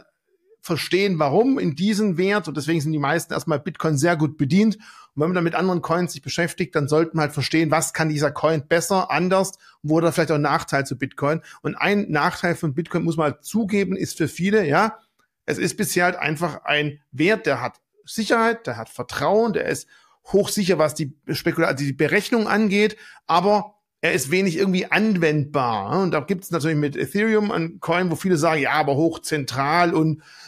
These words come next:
das Ganze, ähm, über, nicht über Proof of Work, sondern Proof of Stake ist viel leichter angreifbar als viel, bei vielen zentralen Staking-Stellen, da kann man auch eingreifen. Nichtsdestotrotz, über den Smart Contract, wie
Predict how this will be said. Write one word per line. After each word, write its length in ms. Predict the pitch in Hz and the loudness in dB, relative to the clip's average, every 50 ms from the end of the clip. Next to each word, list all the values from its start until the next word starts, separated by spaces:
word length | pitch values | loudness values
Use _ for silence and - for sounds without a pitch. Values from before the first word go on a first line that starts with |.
| - _ | -14 _
das 120 | - 131 - | -8 -4 0
Ganze, 440 | - 170 175 165 - 175 170 165 156 | 0 0 2 2 4 4 4 4 4
ähm, 360 | - 156 156 151 151 156 - | 4 2 2 2 0 0 -2
über, 440 | - 175 160 160 151 151 131 104 - _ - _ _ _ - | 0 0 2 4 4 2 0 -2 -6 _ -20 _ _ _ -2
nicht 160 | - 156 151 | -2 0 2
über 120 | 160 160 | 2 0
Proof 220 | - - 185 170 147 | 2 2 0 2 2
of 60 | 135 | 2
Work, 200 | 165 175 185 - | 2 2 2 2
sondern 180 | - 175 151 | 0 -2 0
Proof 160 | - 170 170 160 | 2 2 2 2
of 80 | - | 0
Stake 240 | - - 170 180 - | 0 -2 -2 -2 -2
ist 100 | - - | -4 -4
viel 120 | - 185 | -2 2
leichter 340 | 170 165 160 143 - 180 - | 2 2 2 2 0 0 2
angreifbar 760 | 175 208 214 170 165 165 175 - - - 170 160 160 160 151 | 2 2 2 4 2 2 2 0 0 0 0 2 2 2 2
als 320 | 135 156 165 170 - - - | 2 2 2 2 0 -2 -4
viel, 320 | - - 196 190 170 - _ _ _ - | -2 0 2 2 0 -2 _ _ _ -2
bei 100 | 175 165 | -2 -2
vielen 400 | - - 190 190 185 180 170 135 | 0 0 2 4 4 4 4 2
zentralen 580 | - 185 180 160 131 123 156 156 185 190 175 | 2 2 2 2 2 2 4 4 4 4 4
Staking-Stellen, 760 | 143 - - 190 208 196 - 196 151 - - 180 175 180 180 175 | 2 2 2 2 2 2 0 -2 0 0 2 2 2 2 2 2
da 80 | 165 | 0
kann 140 | 147 - 160 | 0 -2 0
man 100 | 160 180 | 0 2
auch 60 | 175 | 2
eingreifen. 480 | 185 185 160 151 160 165 170 151 170 - _ _ _ _ | 2 2 2 2 2 2 2 0 -2 -6 _ _ _ _
Nichtsdestotrotz, 720 | - 190 156 - - 160 156 156 - 147 208 214 - - - | 0 0 0 0 0 0 0 0 0 0 0 -2 -2 -6 -6
über 160 | 147 135 165 | -4 -2 0
den 140 | 160 160 143 | 0 0 -2
Smart 320 | - - 160 151 143 - | -4 -4 -4 -4 -4 -4
Contract, 580 | - 175 190 214 202 - 220 214 214 _ _ - | -2 0 0 0 2 0 0 0 -2 _ _ -16
wie 200 | - 160 180 - | -10 -10 -10 -10